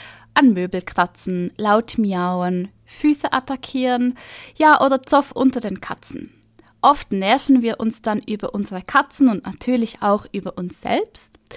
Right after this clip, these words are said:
Und das bringt uns schlussendlich weiter weg von unseren Tieren, als wir es eigentlich wollen.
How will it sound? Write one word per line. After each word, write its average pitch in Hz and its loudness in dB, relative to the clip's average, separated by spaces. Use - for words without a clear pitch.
Und 254 4
das 285 2
bringt 269 -2
uns 247 -2
schlussendlich 233 -6
weiter 226 0
weg 269 -4
von - -6
unseren 220 -6
Tieren, 277 -2
als 226 0
wir 226 -4
es - -10
eigentlich 190 -10
wollen. - -12